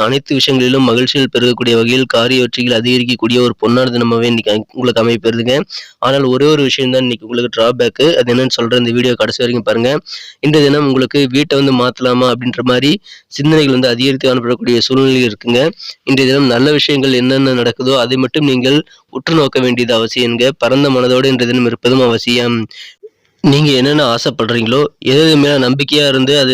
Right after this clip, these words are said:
கிடைக்கும்னு நீங்க நினைச்சிட்டு இருக்கிறீங்களோ, அந்த மாதிரியான விஷயங்கள் எல்லாமே இன்னைக்கு உங்களுக்கு கைக்கு எட்டக்கூடிய ஒரு யோகம் இன்னைக்கு உங்களுக்கு இருக்குங்க.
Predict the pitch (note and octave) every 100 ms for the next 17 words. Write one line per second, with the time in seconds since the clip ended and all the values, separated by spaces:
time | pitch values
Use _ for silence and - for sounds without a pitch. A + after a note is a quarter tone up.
0 | A#2 A#2+ B2+ - C#3 C3 A#2+ A#2+ C3 A#2+
1 | A#2 A2+ B2 D#3 - - - - C#3 D#3
2 | D#3 D3 C#3 C3 E3+ D#3 C#3+ B2 C3 C#3
3 | C#3+ C#3 B2+ B2 A#2+ A2+ B2+ B2+ C3 C3
4 | A#2 C3 C3 B2+ B2+ A#2 A2+ A#2+ B2+ A#2+
5 | A2+ A2+ G#2+ G#2+ A#2 B2